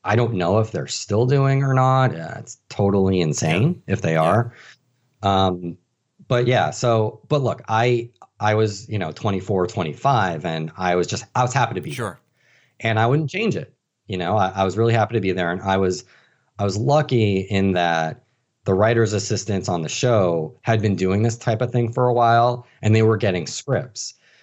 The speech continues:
Speaker 1: So they weren't threatened by a young whippersnapper coming on wanting to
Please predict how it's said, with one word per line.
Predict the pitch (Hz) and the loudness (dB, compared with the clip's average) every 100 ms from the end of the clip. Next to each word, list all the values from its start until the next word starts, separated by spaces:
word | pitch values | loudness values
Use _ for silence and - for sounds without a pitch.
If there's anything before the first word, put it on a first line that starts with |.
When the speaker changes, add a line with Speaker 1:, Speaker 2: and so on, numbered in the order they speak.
| _ - | _ -10
Speaker 1:
So | - 113 104 | -2 0 0
they | 107 | 2
weren't | 120 143 123 - | 2 2 0 -4
threatened | - 101 107 110 - 95 87 | -8 -2 0 0 -2 -6 -6
by | 80 85 | -4 -4
a | 80 | -2
young | 85 110 98 | 0 2 2
whippersnapper | 95 101 101 - 90 80 85 | 0 -2 -2 -4 -6 -6 -8
coming | 78 107 92 | -4 -2 -2
on | 90 85 85 | 0 -2 -2
wanting | 90 87 85 | -2 -2 -4
to | - 92 85 | -6 -4 -4